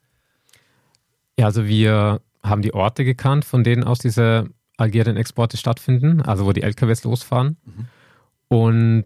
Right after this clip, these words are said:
Speaker 1: wir haben gewusst, nachdem eine Versteigerung war, ähm, müssen die L K Ws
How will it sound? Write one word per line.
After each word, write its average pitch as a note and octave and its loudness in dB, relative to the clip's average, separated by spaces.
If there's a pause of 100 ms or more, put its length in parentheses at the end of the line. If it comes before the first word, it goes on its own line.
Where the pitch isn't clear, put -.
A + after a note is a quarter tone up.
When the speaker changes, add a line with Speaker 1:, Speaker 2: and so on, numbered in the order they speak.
Speaker 1:
wir A2 2
haben A2 0
gewusst, A2+ -2
nachdem G#2+ 2
eine G#2+ 0
Versteigerung F#2+ -4
war, G2+ 0 (960)
ähm, G#2 0 (380)
müssen F#2+ 0
die G#2 2
L G#2 0
K G#2+ 0
Ws G#2+ -4